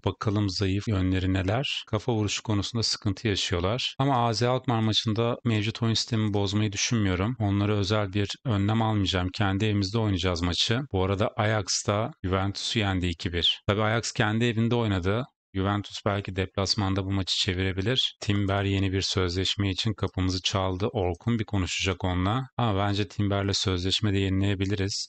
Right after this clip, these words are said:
Evet, problemini şu anda bir kenara bıraktı.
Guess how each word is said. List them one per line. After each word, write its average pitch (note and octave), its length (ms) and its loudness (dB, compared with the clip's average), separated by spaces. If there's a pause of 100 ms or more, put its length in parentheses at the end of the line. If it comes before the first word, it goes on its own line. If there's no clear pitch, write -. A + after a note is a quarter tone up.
Evet, A#2+ 260 0 (100)
problemini A2 560 0
şu - 180 -2
anda G2 280 2 (240)
bir G2 160 0
kenara F#2+ 360 0
bıraktı. G2 640 -2